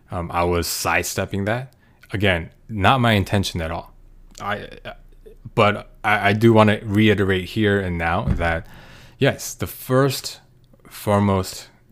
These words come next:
thing that we have to do is show compassion. As, as Asian Americans, I think the call to action is to, um,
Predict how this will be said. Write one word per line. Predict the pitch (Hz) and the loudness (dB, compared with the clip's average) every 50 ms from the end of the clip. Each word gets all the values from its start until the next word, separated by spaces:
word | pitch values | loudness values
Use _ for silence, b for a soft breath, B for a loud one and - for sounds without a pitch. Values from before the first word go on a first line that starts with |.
| _ _ _ - | _ _ _ -20
thing | - - 110 101 101 | -12 -8 -4 -4 -2
that | 95 92 90 | -2 -2 -2
we | 90 92 90 | -2 -2 -2
have | 82 90 87 82 - | -2 -2 -4 -4 -4
to | - 90 | -6 -6
do | 85 87 87 | -4 -4 -4
is | 85 82 80 | -6 -6 -6
show | - - 104 92 | -4 -4 -2 -2
compassion. | 85 - 87 82 87 85 - - - | -4 -4 -8 -8 -8 -10 -10 -8 -2
As, | 110 110 127 131 117 | 2 2 2 2 2
as | 110 113 113 113 110 | 0 0 0 0 0
Asian | 113 107 107 101 107 107 | -2 -2 -2 0 0 -2
Americans, | 104 95 90 85 87 92 101 - - 117 120 120 - B B B B B B B B - | -2 -2 -2 -2 -2 -4 -4 -4 -6 -6 -6 -6 -10 B B B B B B B B -10
I | 95 | -8
think | - 110 98 | -6 -4 -4
the | - 90 | -4 -4
call | - - - 104 101 98 | -4 -4 -2 -2 -2 -2
to | - - 101 | -4 -6 -4
action | 95 90 87 87 - - 110 101 - | -4 -4 -4 -4 -4 -6 -6 -6 -4
is | 95 95 92 87 - - | -4 -4 -4 -4 -6 -8
to, | - 92 90 87 85 82 b b b b b b b b b b - | -6 -6 -4 -4 -6 -8 b b b b b b b b b b -14
um, | - 95 87 85 82 80 80 82 92 | -12 -10 -8 -8 -8 -10 -10 -12 -14